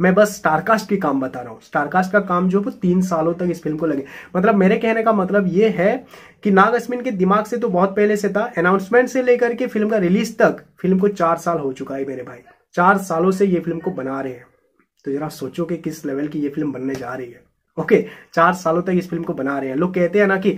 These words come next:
प्रभास कोई भी फिल्म को साइन कर दे रहे हैं, ये हो रहा है, वो हो रहा है। भाई साहब, फिल्म को साइन कर रहे हैं, लेकिन लगातार काम भी कर रहे हैं, एक साथ, एक साथ वो तीन चार फिल्मों के साथ शूटिंग, मतलब दो से तीन फिल्मों के साथ शूटिंग तो उनका चलता ही रहता है हमेशा से, ओके। जब आदि पुरुष, आदि पुरुष, आ, देखो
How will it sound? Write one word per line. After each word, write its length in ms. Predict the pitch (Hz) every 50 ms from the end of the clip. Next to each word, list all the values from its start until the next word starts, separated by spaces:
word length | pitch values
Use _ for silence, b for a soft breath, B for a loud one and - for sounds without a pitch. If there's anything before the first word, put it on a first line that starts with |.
| B B B B B B
प्रभास 300 | 165 160 165 175 175 -
कोई 140 | 185 180
भी 80 | 175 180
फिल्म 180 | 180 175 165 160
को 80 | 165
साइन 220 | 160 - 151 151 160
कर 140 | 156 165 151
दे 120 | 143 160
रहे 100 | 160 165 160
हैं, 60 | 151
ये 60 | 151
हो 140 | 156 143 147
रहा 100 | 151 151
है, 60 | 143
वो 100 | 139 139
हो 60 | 143
रहा 100 | 143 147
है। 60 | 143
भाई 120 | 135 151 175
साहब, 220 | 180 208 190 185
फिल्म 220 | - 165 165 170 175
को 100 | 190 190
साइन 300 | 185 - 139 143 160 170
कर 160 | - 160 143
रहे 140 | 143 165 180
हैं, 60 | 185
लेकिन 240 | 165 147 - 170 156
लगातार 440 | 139 131 131 131 127 - 156 156
काम 300 | 156 - 139 127 127 135 135
भी 100 | 139 135
कर 160 | - 135 127
रहे 120 | 127 127
हैं, 100 | 120 - -
एक 240 | 165 170 180 180 -
साथ, 580 | - - 170 160 143 127 - - _ _ -
एक 180 | 175 180 180 185
साथ 200 | - - 160 160 156
वो 120 | 156 175 175 - -
तीन 220 | 165 165 165 165
चार 240 | 160 - 160 156 156
फिल्मों 320 | 156 - 147 147 151 160 156
के 80 | 160
साथ 300 | 151 - - 151 147 - -
शूटिंग, 280 | 143 131 147 143 135 131
मतलब 320 | 143 151 190 196 190 190 -
दो 160 | 185 208 226
से 140 | 220 233 240
तीन 260 | 240 - 208 214 208
फिल्मों 260 | 185 202 196 202 208
के 80 | 208 220
साथ 120 | 214 226
शूटिंग 340 | 220 220 196 185 190 190 190 190
तो 80 | 196
उनका 180 | 185 175 160 175
चलता 320 | 180 - 139 135 131 135
ही 120 | 139 147 143
रहता 220 | 131 123 - 120
है 80 | 127 123
हमेशा 340 | 131 147 156 131 - 113
से, 180 | - - - _ B B B B B B B B
ओके। 260 | 202 202 202 196 202 - - - _ -
जब 120 | 170 165
आदि 240 | 156 151 160 185 185
पुरुष, 280 | 185 196 196 190 190 - -
आदि 200 | 160 165 180 226
पुरुष, 380 | 202 - 226 233 254 269 262 - b b b b b b b b b b -
आ, 320 | 165 160 156 156 151 - - - _ -
देखो 180 | 185 185 185